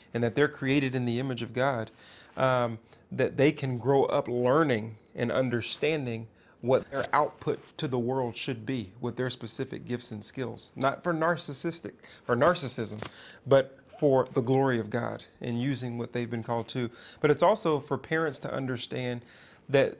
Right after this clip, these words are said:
they're not just having children to have lookalikes, they're having children for God to have lookalikes. And when we understand that we're there for God's image and to pour God's image into our kids, um,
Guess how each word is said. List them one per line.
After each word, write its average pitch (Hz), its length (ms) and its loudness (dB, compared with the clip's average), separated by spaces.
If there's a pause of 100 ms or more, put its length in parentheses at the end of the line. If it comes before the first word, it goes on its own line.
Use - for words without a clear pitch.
(140)
they're 143 260 4
not 160 260 0
just 147 200 -2
having 139 380 0
children 127 560 -4
to - 120 -8
have 117 220 0
lookalikes, 113 640 -6
they're 135 160 -2
having 139 340 -2
children 127 400 -4
for 117 140 -6
God 127 260 -2
to 117 60 -8
have 107 180 -8
lookalikes. 104 600 -10 (680)
And 127 140 0
when 131 120 2
we 160 160 4
understand 139 640 -2
that 113 120 -2
we're 135 240 0
there 127 420 -2
for 117 220 -4
God's 135 420 -4
image 101 420 -8 (300)
and 123 140 -4
to 123 60 -2
pour 123 280 -2
God's 131 380 -4
image 120 280 -4
into 113 200 -4
our 110 180 -10
kids, - 500 -10 (600)
um, 120 340 0